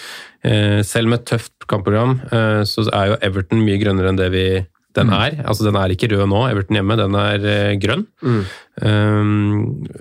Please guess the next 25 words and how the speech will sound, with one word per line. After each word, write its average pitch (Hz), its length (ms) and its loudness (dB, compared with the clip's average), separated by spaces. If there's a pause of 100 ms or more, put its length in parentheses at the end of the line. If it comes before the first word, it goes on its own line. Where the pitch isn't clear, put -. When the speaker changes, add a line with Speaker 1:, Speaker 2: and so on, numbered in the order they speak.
Speaker 1:
Liverpool 107 540 0
og, 107 600 0
og 113 120 2
United 107 380 0
riktig 107 120 -4
nok 101 140 0
i 107 60 2
løpet 95 120 -4
av 101 60 0
de 110 80 0
første 98 100 -8
fem. 139 140 -2
Jeg 135 120 -2
tror 113 200 0
egentlig 104 320 0 (220)
Leeds 101 180 -2
scorer 98 220 -2
mot 95 120 -2
begge. 104 280 0 (720)
Ehm, 107 580 2
eller 107 160 0
i - 40 0
hvert 98 80 -6
fall 107 100 0
har 104 200 0